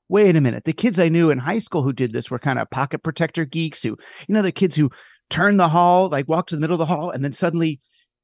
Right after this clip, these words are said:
like, a ninety degree turn. They don't, like, curve in the hallway. There was that kind of kids.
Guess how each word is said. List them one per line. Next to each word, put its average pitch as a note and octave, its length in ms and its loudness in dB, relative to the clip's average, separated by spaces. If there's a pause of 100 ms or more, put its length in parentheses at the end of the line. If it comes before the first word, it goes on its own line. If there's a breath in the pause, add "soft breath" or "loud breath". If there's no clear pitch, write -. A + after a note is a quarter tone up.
like, D#3 180 0
a B2 80 0
ninety F3 360 2
degree E3+ 320 4
turn. E3+ 340 0
They F3 80 2
don't, F#3+ 160 -2
like, D#3 160 -4
curve E3 480 2
in F#3 80 2
the C#3 100 0
hallway. E3 380 0
There D#3 160 -4
was D3 160 -6
that F3 260 0
kind D#3 240 -4
of D3+ 100 -4
kids. - 340 -4